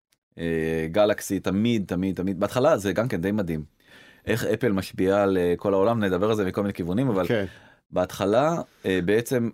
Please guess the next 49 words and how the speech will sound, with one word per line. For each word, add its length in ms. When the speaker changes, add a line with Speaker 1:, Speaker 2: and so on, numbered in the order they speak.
Speaker 1:
כל 220
ההשקות 600
הגדולות 580
היו 220
קורות 380
ב-C 420
E 340
S. 180
עד 160
שסטיב 420
ג'ובס 280
אמר, 220
"לא, 160
לא, 140
חברים, 400
אני 280
לא 80
עושה 280
הש-, 100
השקות 400
ב-C 60
E 560
S, 40
אני 100
גם 120
לא 100
מציג 260
ב-C 200
E 320
S, 120
אני 380
עושה 180
השקה 320
משל 220
עצמי." 340
Speaker 2:
כן. 160
אפ-, 100
אפל 260
היא 80
בעצם 300
ה-, 140
האבסנטי, 760
הנעדרת 880
הכי 520
דרמטית 640
מ-C 640
E 420
S. 40
Speaker 1:
נכון. 340